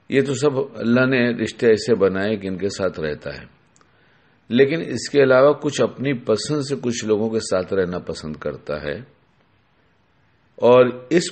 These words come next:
पसंद में अपनी अकल, अपने शऊर, अपनी सोच, अपनी समझ के एतबार से कुछ फैसला कर लेता है। तो कुछ अच्छों के साथ हो जाते हैं, कुछ बुरों के साथ होते हैं।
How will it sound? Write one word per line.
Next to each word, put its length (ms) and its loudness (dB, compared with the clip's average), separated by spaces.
पसंद 420 2
में 260 0
अपनी 380 -2
अकल, 360 0
अपने 320 -4
शऊर, 460 -2
अपनी 300 -10
सोच, 400 -8
अपनी 300 -10
समझ 440 -8
के 160 -12
एतबार 400 -4
से 200 -12
कुछ 220 -10
फैसला 420 -6
कर 240 -10
लेता 320 -10
है। 140 -18
तो 100 6
कुछ 220 0
अच्छों 300 2
के 100 4
साथ 300 2
हो 100 2
जाते 280 4
हैं, 100 0
कुछ 160 -4
बुरों 300 0
के 140 -4
साथ 340 -4
होते 260 -6
हैं। 220 -10